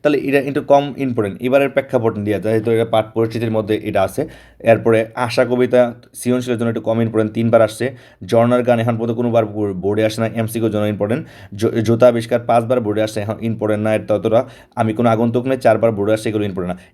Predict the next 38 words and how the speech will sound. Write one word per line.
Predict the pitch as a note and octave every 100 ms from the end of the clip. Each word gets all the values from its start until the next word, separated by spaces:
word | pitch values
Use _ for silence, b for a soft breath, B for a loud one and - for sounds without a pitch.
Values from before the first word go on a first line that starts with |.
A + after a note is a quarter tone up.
| -
এই | D3
পাঁচটা | D3+ C#3 C#3
হচ্ছে | C#3 D#3
সৃজনশীলের | - B2+ B2 B2
জন্য | A#2
সবচেয়ে | A#2 A2+ A2+
কম | A2 A2+
ইম্পর্টেন্ট। | A#2+ A#2+ C3+
তুমি | C3 A2
যদি | A#2
চাও | A2+ A2+
যে | A2
আমি | A2
এই | G#2+
পাঁচটা | A#2 A#2+
সৃজনশীলের | A#2+ A#2+ A2+ A#2
জন্য | G#2+ F#2+
পড়বো | A2 A2
না, | F3+ B B
তুমি | A#2 B2
নাও | A2+ A2+
পড়তে | G#2+ G#2
পারো। | F#2+ G#2 F3 B B
তবে | C3 B2 A#2
ওই | D3+ E3+
যে | E3
দশটা | D#3+ B2 A#2+ -
হচ্ছে | C3 C3+ D#3+
টপ | D#3+ G#2 -
ইম্পর্টেন্ট। | A2 F#2+ F#2+ F2+ B -
তোমরা | - A#2+ B2+ B2
আশা | A2+ A2+ B2
করি | B2+ C3
একটা | B2+
ধারণা | A2+ G2 G#2+ A2
পেয়েছো। | A#2 A#2
আর, | G#2+ G#2+ A2+
আর | A2